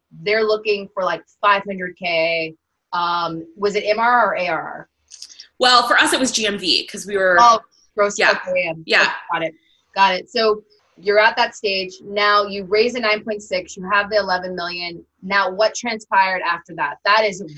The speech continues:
Speaker 1: rapid growth.
Speaker 2: It's totally rapid growth. I mean, that's when we really started spending a ton of money. We were looking at
Speaker 1: Yeah.
Speaker 2: bigger distribution centers in, like, you know, rural Pennsylvania. We were really trying to figure out how we were gonna scale this business.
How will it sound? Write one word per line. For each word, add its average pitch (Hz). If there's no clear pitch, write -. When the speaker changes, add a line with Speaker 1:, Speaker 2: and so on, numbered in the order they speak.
Speaker 1:
rapid 185
growth. -
Speaker 2:
It's -
totally 240
rapid 165
growth. 170
I 208
mean, 226
that's 247
when 262
we 226
really 208
started 196
spending 196
a 175
ton 214
of 185
money. 160
We 190
were 196
looking 202
at 170
Speaker 1:
Yeah. 160
Speaker 2:
bigger 240
distribution 208
centers 185
in, 180
like, 160
you 180
know, 156
rural 180
Pennsylvania. 214
We 190
were 190
really 247
trying 196
to 180
figure 180
out 156
how 180
we 180
were 175
gonna 185
scale 170
this 170
business. 165